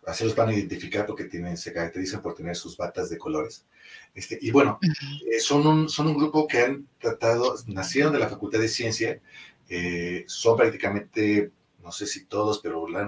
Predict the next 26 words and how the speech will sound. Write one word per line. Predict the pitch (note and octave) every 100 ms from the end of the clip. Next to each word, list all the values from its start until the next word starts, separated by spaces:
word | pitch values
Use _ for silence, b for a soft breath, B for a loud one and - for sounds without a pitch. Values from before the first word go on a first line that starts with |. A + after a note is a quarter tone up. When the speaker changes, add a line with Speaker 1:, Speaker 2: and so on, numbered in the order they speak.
| G#2
Speaker 1:
gran | G#2 G#2+
mayoría | G#2 F#2+ G2 F#2+
son | G2
estudiantes | F#2 - G#2 A#2 - - -
de, | E2+ E2 - _ _ _
de | D#2+ D#2
la | D#2+
Facultad | - F2 F#2
de | G2
Ciencias, | G2 A2 A2+
algunos | G2 F2+ F2
ya | F2+
se | E2+ E2 _
titularon. | F#2 G#2 G2 E2+ F3 - b b b b b
Este, | G2 G2 - G2 F#2+ _ _ _ _ _ _ - -
y | B2 A#2+ B2 - B B B B
lo | G#2 A2 -
que | D#3
hacen | C#3+ D#3 D3+ E3
son | - - B2+ B2
actividades, | A#2 - G#2+ A2 B2 A#2+ A#2+ A#2+ - - B B B -
eh, | G#2 G2 F#2+ F#2+ F#2+ F#2+ F#2+ - _ _
sociales, | - G#2 - C3+ C3+ C3+ A#2+ B2+ - -
básicamente, | G#2 - - G#2 G#2 G#2+ A2 A2+ A2+ - F2+ -
eh, | -
talleres, | F#2 F2+ A2 A#2 A2 A2 A2 -